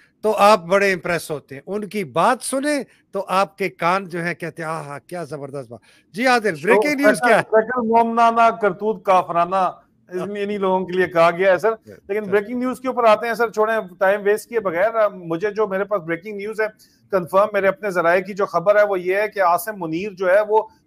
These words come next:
Speaker 2: शिद्दत के साथ, इंतहाई जो है वो शिद्दत के साथ अमेरिका से डॉलर मांग रहा है, मिन्नत तरला कर रहा है अपनी अफगानिस-, अफगान पॉलिसी के लिए। भारत के आगे अमेरिका की डिक्टेशन के ऊपर सिजदा रेज हो गए हैं। भारत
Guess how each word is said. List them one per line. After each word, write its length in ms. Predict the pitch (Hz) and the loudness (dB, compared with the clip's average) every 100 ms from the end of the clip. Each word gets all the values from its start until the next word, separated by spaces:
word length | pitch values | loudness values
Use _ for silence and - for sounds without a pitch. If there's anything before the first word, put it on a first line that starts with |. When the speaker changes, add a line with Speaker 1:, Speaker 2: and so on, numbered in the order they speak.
| - | -10
Speaker 2:
शिद्दत 440 | - 185 180 269 - | -4 -2 0 0 0
के 100 | 226 | -2
साथ, 320 | 220 185 208 220 | 2 4 4 0
इंतहाई 580 | 202 190 185 156 180 233 | -8 -2 2 4 2 0
जो 180 | 190 202 | -2 2
है 160 | 185 220 | 4 4
वो 300 | 214 214 - - _ - | 4 2 0 -20 _ -6
शिद्दत 280 | 202 247 247 | -4 -4 -4
के 100 | 226 | 0
साथ 200 | 214 214 | 2 2
अमेरिका 440 | 214 190 196 196 220 | 0 -4 -2 2 2
से 180 | 220 214 | 2 -2
डॉलर 360 | 151 160 226 | 0 2 2
मांग 320 | 208 180 190 | 2 2 2
रहा 140 | 196 214 | 4 4
है, 160 | 214 | 4
मिन्नत 180 | 165 214 | 0 -4
तरला 280 | - 208 208 | -4 -2 -2
कर 220 | - 180 | 0 -2
रहा 120 | 190 | 2
है 120 | 220 196 _ - | 2 2 _ -4
अपनी 300 | 190 196 226 | -4 -2 -8
अफगानिस-, 760 | 214 180 156 156 170 185 180 - 185 | -2 -2 0 0 0 0 -6 -8 -4
अफगान 400 | 165 180 240 226 | -2 2 2 2
पॉलिसी 440 | 185 160 147 147 | -4 -4 -4 -10
के 140 | 131 | -12
लिए। 200 | 139 156 208 - _ - | -6 -4 -4 -6 _ -16
भारत 600 | - 151 147 165 247 247 | -10 -2 2 4 2 0
के 60 | 269 | 2
आगे 380 | 247 233 247 247 | 4 4 0 0
अमेरिका 640 | 240 - 185 175 196 240 | -4 -6 -4 -4 -4 -4
की 140 | 214 226 | -4 -6
डिक्टेशन 440 | 202 226 220 240 | -4 -4 -6 -6
के 100 | 233 | -4
ऊपर 200 | 226 233 | -2 -2
सिजदा 360 | 220 175 147 165 | -2 -10 -4 0
रेज 240 | 180 226 | 2 2
हो 120 | 226 220 | 2 -2
गए 120 | 220 | -2
हैं। 140 | 233 | -4
भारत 420 | 190 151 165 214 | 0 2 2 0